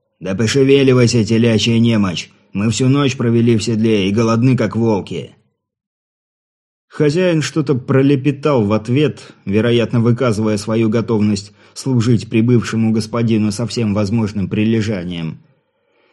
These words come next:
В ответ на это послышались смешки и подначки сразу нескольких лужёных глоток.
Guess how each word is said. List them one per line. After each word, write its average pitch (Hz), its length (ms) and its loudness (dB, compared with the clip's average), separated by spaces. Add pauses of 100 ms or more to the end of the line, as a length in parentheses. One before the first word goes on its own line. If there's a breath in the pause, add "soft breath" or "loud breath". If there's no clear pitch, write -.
(120)
В 107 100 -2
ответ 180 320 0
на 180 160 0
это 175 140 -4
послышались 160 720 -2
смешки 135 440 0
и 123 160 -2
подначки 120 640 -2
сразу 117 460 -2
нескольких 120 680 -4
лужёных 110 540 -2
глоток. 82 600 -8